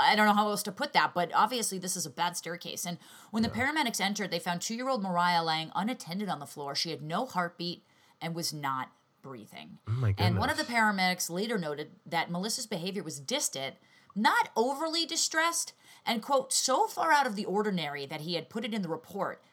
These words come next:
Speaker 1: made
Speaker 2: Mm.
Speaker 1: at the time of the visit. And we often talk about emotional reactions not necessarily being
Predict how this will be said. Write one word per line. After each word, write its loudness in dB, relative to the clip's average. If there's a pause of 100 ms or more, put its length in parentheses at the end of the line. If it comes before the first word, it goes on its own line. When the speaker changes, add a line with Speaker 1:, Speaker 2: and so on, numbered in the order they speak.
(120)
Speaker 1:
made 2
Speaker 2:
Mm. 2
Speaker 1:
at 0
the -2
time -4
of -14
the -12
visit. -10
And -8
we -10
often -2
talk -6
about 0
emotional -6
reactions -4
not -6
necessarily -8
being -12